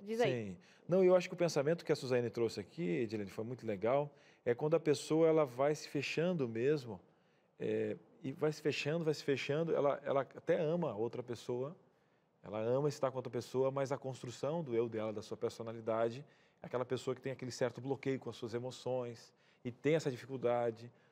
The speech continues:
Speaker 2: não vê caminho e como não tem diálogo, fica difícil de,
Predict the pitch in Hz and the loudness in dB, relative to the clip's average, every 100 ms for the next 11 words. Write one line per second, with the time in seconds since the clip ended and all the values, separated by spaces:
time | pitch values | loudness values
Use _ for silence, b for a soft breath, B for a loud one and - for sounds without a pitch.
0 | b 156 151 165 156 143 156 170 170 165 | b 0 0 2 2 2 0 2 0 -4
1 | B B 131 - 185 175 165 143 120 120 | B B -2 0 2 2 2 0 2 2
2 | 156 156 120 104 - 135 131 - 160 - | 4 2 0 -6 -6 -4 -4 -4 -4 -4
3 | 147 | -14